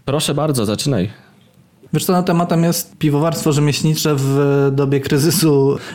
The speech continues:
Speaker 2: epidemicznego. I mieliśmy w ogóle porozmawiać o tym, jak, jak widzicie sytuację, czy, czy widzicie przyszłość w ogóle dla piwowarstwa rzemieślniczego, czy za parę miesięcy wszystko będzie po staremu, czy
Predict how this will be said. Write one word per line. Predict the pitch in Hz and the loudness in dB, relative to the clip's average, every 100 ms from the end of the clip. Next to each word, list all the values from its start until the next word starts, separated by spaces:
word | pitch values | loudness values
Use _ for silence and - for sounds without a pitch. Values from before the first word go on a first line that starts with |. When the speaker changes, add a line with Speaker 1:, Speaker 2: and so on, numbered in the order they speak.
| - | -6
Speaker 2:
epidemicznego. | 143 127 135 127 127 127 123 139 131 123 131 156 - - - - - 120 131 | -6 -2 -2 0 2 2 0 0 0 2 0 -2 -4 -18 -20 -20 -16 -14 -12
I | 151 165 147 151 190 - | -4 0 0 0 -4 -2
mieliśmy | 156 156 - | 0 2 2
w | 143 | 2
ogóle | 139 135 | 2 2
porozmawiać | 123 131 135 127 | 0 0 2 0
o | 131 | -2
tym, | 139 | -2
jak, | 147 147 | 0 0
jak | 143 | 0
widzicie | 143 147 151 | 0 0 0
sytuację, | 127 147 147 127 123 | -2 0 0 0 -2
czy, | 127 123 | 0 -2
czy | 123 135 | 0 -2
widzicie | 131 127 139 | 0 -2 -2
przyszłość | - 135 143 123 | -2 -2 0 0
w | |
ogóle | 131 139 | 2 2
dla | 135 131 | 2 0
piwowarstwa | 135 135 139 131 143 | 0 0 -2 -2 -2
rzemieślniczego, | 135 135 - 135 139 131 131 | 0 0 0 0 0 0 -2
czy | 123 127 120 120 117 120 - - - | -2 0 0 0 -2 -4 -10 -14 -6
za | 131 117 123 | -4 0 -2
parę | 120 131 | 0 0
miesięcy | 127 127 131 123 | 0 2 0 0
wszystko | 123 123 135 | -2 -2 0
będzie | 127 123 123 120 | 2 2 2 0
po | 123 | -2
staremu, | 120 135 165 165 156 139 | -2 -2 0 0 0 0
czy | 127 127 | -2 0